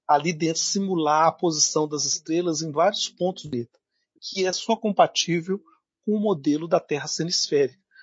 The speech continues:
O, o modelo da Terra plana não é compatível com as observações que você faz do céu, a menos que você observe o céu só de um único ponto do planeta, né, e não considere os outros pontos. Aí você pode criar o modelo que você quiser,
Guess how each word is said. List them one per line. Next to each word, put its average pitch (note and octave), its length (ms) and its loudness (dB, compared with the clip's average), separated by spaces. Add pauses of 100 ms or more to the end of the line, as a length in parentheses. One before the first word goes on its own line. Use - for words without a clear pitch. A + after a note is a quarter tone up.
(340)
O, - 60 0
o - 500 -12
modelo D#3 340 -2
da D3+ 140 -2
Terra C#3+ 260 2
plana D3+ 420 -4 (280)
não F#3+ 260 0
é F3+ 60 4
compatível D#3+ 880 -2
com D#3+ 120 -4
as D3+ 120 -4
observações D#3 800 -2
que - 60 -4
você - 140 0
faz D3+ 280 -2
do F3 100 -10
céu, B2 340 -2 (380)
a F3 120 4
menos E3+ 480 0
que A3 100 -6
você G3 260 0
observe E3 600 0
o - 20 -4
céu E3 420 -2 (160)
só - 220 -4
de F3+ 100 -2
um F#3+ 40 -2
único A#3+ 380 0
ponto F3+ 300 -2
do E3+ 100 -10
planeta, D#3+ 500 -2 (360)
né, D3+ 200 -2 (160)
e F#3+ 80 0
não F3+ 200 2
considere E3 720 -2 (200)
os D3+ 220 -4
outros E3 280 -2
pontos. B2+ 400 -8 (280)
Aí A#2+ 220 2
você - 160 0
pode D#3+ 260 2
criar E3 220 2
o D#3+ 40 0
modelo C#3 320 -2
que - 60 -14
você - 100 -4
quiser, D#3+ 360 -2